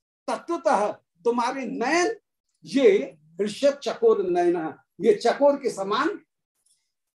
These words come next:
प्रसन्न होकर के हमको चाह रहे हैं।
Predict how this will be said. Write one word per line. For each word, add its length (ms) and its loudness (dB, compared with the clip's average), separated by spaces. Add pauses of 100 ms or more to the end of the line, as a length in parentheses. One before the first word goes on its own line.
(280)
प्रसन्न 340 4
होकर 400 4
के 380 0 (240)
हमको 360 -4
चाह 280 -6
रहे 160 -4
हैं। 240 -16